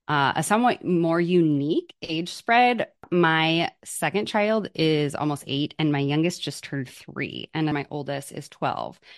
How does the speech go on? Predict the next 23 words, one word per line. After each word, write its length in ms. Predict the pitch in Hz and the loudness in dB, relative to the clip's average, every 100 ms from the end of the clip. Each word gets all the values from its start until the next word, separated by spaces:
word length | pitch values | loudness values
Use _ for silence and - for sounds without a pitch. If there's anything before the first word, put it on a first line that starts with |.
| - _ | -20 _
So 560 | - 180 160 156 - - | -4 2 2 2 -2 -2
I 180 | 165 233 | 0 2
have 200 | 302 - | 2 2
kind 260 | 254 240 | 0 2
of 220 | 196 139 | 0 -2
been 260 | - 143 160 | -4 0 4
in 100 | 175 | 4
that, 300 | 165 160 139 165 | 4 2 0 0
in 140 | 165 | 0
the 100 | 156 | 0
early 320 | 160 180 190 | -2 -2 -2
parenting 680 | 190 - 147 147 147 175 180 | -4 -4 -2 -2 0 0 2
world 440 | 185 196 208 226 202 _ | 2 2 2 0 -6 _
for 580 | 156 147 147 143 143 139 _ _ | -2 0 0 0 -2 -6 _ _
quite 300 | 151 143 143 | 0 0 0
some 180 | - 190 | -2 -4
time. 500 | 143 - 123 123 143 | -2 -2 0 2 0
And 240 | - 156 135 | 2 0 2
during 280 | 165 190 226 | 2 4 4
that 220 | 254 196 | 2 0
time, 580 | - 147 147 139 143 143 - | -2 0 0 0 -2 -4 -2
I 500 | 147 143 147 156 160 - | 0 2 2 0 -4 -4
have 640 | 143 139 131 131 135 | -2 0 0 -4 -6